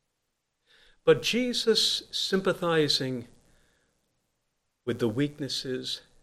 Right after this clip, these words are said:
that include our sin does not mean in any way that he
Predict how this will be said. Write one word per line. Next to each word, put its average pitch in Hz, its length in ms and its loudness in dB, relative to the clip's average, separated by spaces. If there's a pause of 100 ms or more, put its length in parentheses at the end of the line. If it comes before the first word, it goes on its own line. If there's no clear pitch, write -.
that 117 180 4
include 120 520 -4
our 90 140 -2
sin - 380 -12 (1400)
does 127 180 2
not 160 360 2
mean 160 460 -4
in 127 160 -10
any 170 200 0
way 120 380 -2
that 113 200 0
he 135 420 -6